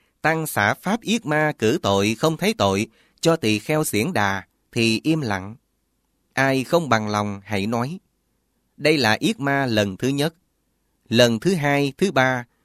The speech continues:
cũng nói như vậy. Tăng đã bằng lòng xả pháp yết ma cử tội không thấy tội cho tỳ kheo Xiển Đà xong.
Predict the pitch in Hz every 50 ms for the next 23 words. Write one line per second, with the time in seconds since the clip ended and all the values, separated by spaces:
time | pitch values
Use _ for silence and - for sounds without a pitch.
0 | _ _ _ _ - 117 107 113 135 143 139 135 175 214 185 175 170 143 - 101
1 | 95 95 98 - _ _ _ _ _ _ _ _ _ _ _ _ _ _ _ _
2 | _ _ _ _ _ _ _ _ - 160 160 165 165 160 131 127 143 135 123 117
3 | 113 113 113 113 110 107 107 - - 107 101 117 131 - 170 - - - 196 240
4 | - - 151 151 151 151 139 - 117 110 143 123 113 104 101 98 101 110 113 -
5 | - 147 143 131 - 170 220 - 110 101 98 98 104 107 - _ _ _ _ -
6 | - 170 160 - 120 110 107 104 - - 143 147 147 143 - - 104 104 123 92
7 | 110 101 101 95 95 - - 123 123 123 120